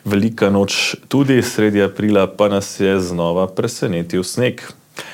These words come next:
Socialni demokrati so medtem volili novega predsednika, Hrvatje nov parlament. Vlada pa se ukvarja s tem, kako bi bolnišnice kljub stavki vendarle nekako preživele poletje.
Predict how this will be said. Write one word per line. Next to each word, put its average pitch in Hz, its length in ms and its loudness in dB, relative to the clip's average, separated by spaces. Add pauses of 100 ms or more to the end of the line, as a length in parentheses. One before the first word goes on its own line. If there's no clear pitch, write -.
(140)
Socialni 90 420 -2
demokrati 104 540 0
so 113 240 -2
medtem 104 480 0
volili 95 680 0
novega 85 420 -2
predsednika, 120 640 0 (400)
Hrvatje 98 720 0 (240)
nov 87 480 0
parlament. 90 800 0 (600)
Vlada 135 280 4
pa 127 120 4
se 123 280 4
ukvarja 113 440 4
s - 80 -10
tem, 120 200 0
kako 113 260 -2
bi 110 120 0
bolnišnice 104 1000 0
kljub 156 480 2
stavki 123 840 0
vendarle 101 580 0
nekako 98 400 -4
preživele 87 560 -2
poletje. 107 640 2